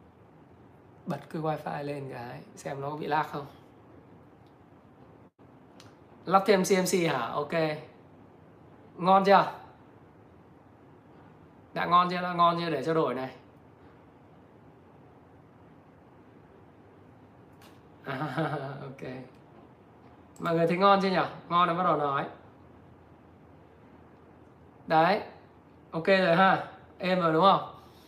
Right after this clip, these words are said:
Đấy là hôm nay thì mình sẽ trao đổi với nhau. Bởi vì thị trường, quay trở lại chuyện thị trường, hôm nay thì mọi người mới thấy nó xanh lên. Rồi mọi người đã hỏi xem là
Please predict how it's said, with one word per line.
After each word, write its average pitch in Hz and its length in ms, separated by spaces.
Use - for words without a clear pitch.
Đấy 156 120
là 202 80
hôm 220 140
nay 214 260
thì 175 160
mình 160 220
sẽ - 160
trao 208 120
đổi 175 180
với 143 120
nhau. 190 340
Bởi 170 100
vì 175 140
thị 202 140
trường, 180 300
quay 208 120
trở 196 100
lại 170 160
chuyện 160 120
thị 165 120
trường, 151 280
hôm 190 140
nay 190 200
thì 160 120
mọi 151 140
người 147 160
mới 190 140
thấy 226 240
nó 247 80
xanh 233 280
lên. 233 320
Rồi 151 100
mọi 156 160
người 147 440
đã 147 180
hỏi 202 240
xem 185 220
là 147 240